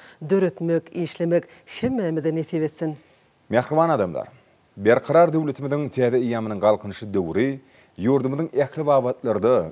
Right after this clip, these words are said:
Speaker 2: ösüşlere beslenýän döwürdir.
Speaker 1: Ähli ösüşligiň özeninde bolsa watan kuwatyny pugtalandyrmaklygy,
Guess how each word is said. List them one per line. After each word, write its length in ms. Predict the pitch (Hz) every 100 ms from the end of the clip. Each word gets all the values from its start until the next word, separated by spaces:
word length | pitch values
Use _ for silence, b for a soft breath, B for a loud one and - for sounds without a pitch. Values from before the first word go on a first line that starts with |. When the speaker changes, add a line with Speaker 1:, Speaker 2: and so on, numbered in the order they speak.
| -
Speaker 2:
ösüşlere 480 | 127 - 117 - 113
beslenýän 680 | 107 107 - 110 98 127 117
döwürdir. 380 | 90 78 - - - B B B
Speaker 1:
Ähli 360 | 202 202 - 214
ösüşligiň 520 | 208 - 190 196 190
özeninde 500 | 190 180 185 170 220
bolsa 420 | 196 160 180 165 B B B
watan 440 | 170 196 190 269
kuwatyny 640 | - 254 254 240 226 233
pugtalandyrmaklygy, 1000 | 208 220 208 208 190 185 175 170 165 170